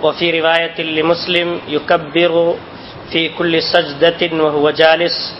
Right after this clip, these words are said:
وسجد الناس معه مکان ما نسی من الجلوس۔ آج انشاءاللہ تبارک و تعالی سجدہ سہو کا بیان ہوگا۔ آدمی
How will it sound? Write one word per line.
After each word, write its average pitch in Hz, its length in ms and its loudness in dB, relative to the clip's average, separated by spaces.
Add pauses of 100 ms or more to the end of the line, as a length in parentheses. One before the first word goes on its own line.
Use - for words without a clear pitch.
(440)
وسجد 156 500 2
الناس 160 520 4
معه 151 580 4
مکان 151 480 2
ما 147 280 0
نسی 156 380 0
من 143 140 2
الجلوس۔ 139 600 -2 (2250)
آج 165 240 6 (160)
انشاءاللہ 165 520 2
تبارک 156 340 2
و 151 60 0
تعالی 156 420 2 (920)
سجدہ 151 500 2 (240)
سہو 165 260 4
کا 156 160 4
بیان 147 380 2
ہوگا۔ 139 400 0 (1700)
آدمی 156 560 2